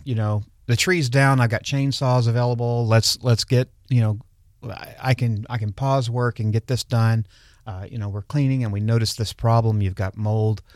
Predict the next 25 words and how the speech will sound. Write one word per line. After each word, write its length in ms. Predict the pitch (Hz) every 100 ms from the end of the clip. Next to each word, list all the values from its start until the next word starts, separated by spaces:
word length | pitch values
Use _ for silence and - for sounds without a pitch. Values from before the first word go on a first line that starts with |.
| _ _ _ _ _ -
I 120 | 120
know 200 | 117 117
it's 120 | -
not 200 | 117 117
part 140 | 120
of 40 | 113
your 100 | 110
regular 300 | 110 113 107
package. 600 | 110 104 101 104 101 -
Let's 220 | 104 98
go 100 | -
ahead 220 | 107 110
and 100 | 104
get 140 | 101 101
it 120 | 101
in 200 | 101 95
now. 420 | 104 110 117 113 - _ _ _
Um, 340 | 107 92 90 87
I 60 | 117
just 160 | 110
don't 100 | 123
wanna 120 | 110
make 120 | 104 101
another 220 | 101 95
trip. 320 | - 131 -